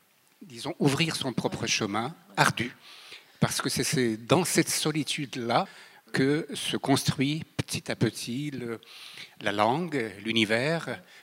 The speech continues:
Speaker 1: euh, d'un écrivain et surtout d'un poète d'ailleurs, parce que le poète, euh, c'est quelqu'un qui travaille au contact intime de la langue, euh, peut-être un peu plus que le
Speaker 2: Ouais.
Speaker 1: romancier. Bon, ce texte, euh,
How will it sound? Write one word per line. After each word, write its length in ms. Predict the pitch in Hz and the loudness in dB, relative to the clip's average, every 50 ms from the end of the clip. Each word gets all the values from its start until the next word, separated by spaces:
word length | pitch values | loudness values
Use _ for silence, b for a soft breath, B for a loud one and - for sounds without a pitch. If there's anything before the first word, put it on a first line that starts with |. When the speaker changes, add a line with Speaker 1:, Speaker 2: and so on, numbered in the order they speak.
| B B - | B B -14
Speaker 1:
euh, 480 | - 127 110 107 107 101 113 113 120 131 | -10 -8 -8 -6 -6 -8 -8 -10 -10 -6
d'un 160 | 117 117 117 | -2 0 0
écrivain 520 | 120 110 - - 117 117 110 120 135 151 156 | 0 0 -2 -2 -2 0 0 -2 -2 -2 -2
et 180 | 147 131 131 | -4 -4 -4
surtout 320 | 120 - - - - 185 170 | -2 -2 -4 -2 -2 0 4
d'un 140 | 165 151 | 4 4
poète 360 | - - 160 160 151 - - 117 | 4 6 4 4 4 4 0 -2
d'ailleurs, 360 | 110 131 139 156 151 - - | 0 2 4 4 4 4 2
parce 160 | 117 - - | -2 -4 -2
que 80 | - 117 | -2 -2
le 100 | 113 110 | -2 -2
poète, 460 | - 117 113 123 135 - - - - | -2 0 0 0 0 -2 -6 -6 -4
euh, 140 | 117 113 107 - B B B B B B B B | -2 -2 -2 -4 B B B B B B B B
c'est 180 | - - 123 | -8 -6 -4
quelqu'un 280 | - - 117 - 143 143 | -2 -2 0 2 2 2
qui 160 | - - 120 | 2 2 0
travaille 580 | - - 123 120 113 139 147 151 151 147 127 - - | 2 4 4 4 6 6 6 6 6 4 2 -2 0
au 100 | - 131 | 0 0
contact 640 | - - 139 123 - - 156 147 - - - - - - | 2 2 0 2 4 4 4 4 4 0 -4 -4 -2 0
intime 560 | 143 131 - - - - 147 131 120 113 107 | 0 0 2 2 2 2 2 2 0 0 2
de 80 | 113 | 2
la 120 | 113 117 110 | 2 2 2
langue, 460 | 107 107 110 110 110 101 101 104 101 - B B B B B B B B | 0 0 0 0 -2 -2 -2 -4 -6 -6 B B B B B B B B
euh, 160 | 208 190 131 104 | -12 -12 -8 -4
peut-être 360 | - 113 - 135 123 - - | -4 -2 0 0 0 0 0
un 40 | 123 | 0
peu 120 | - 131 - | 0 0 0
plus 420 | - 147 117 - - - - - - - | 0 0 0 0 -2 -6 -8 -10 -8 -4
que 80 | - | -2
le 80 | 107 107 | 0 2
Speaker 2:
Ouais. 60 | 98 | 2
Speaker 1:
romancier. 520 | 104 104 104 104 101 - - - 95 123 - - _ _ b b b b b b b b b b b b b - | 2 0 -2 -2 -4 -4 -6 -6 -6 -8 -10 -14 _ _ b b b b b b b b b b b b b -4
Bon, 140 | 151 156 - - | -4 -4 -4 -6
ce 320 | - - 160 143 147 143 | -10 -4 2 6 6 6
texte, 500 | 135 139 - 160 160 - - - - - | 6 4 0 -4 -4 -2 -4 -6 -2 0
euh, 540 | 143 127 123 120 117 117 117 117 113 123 135 | 2 4 6 6 6 6 6 6 4 2 0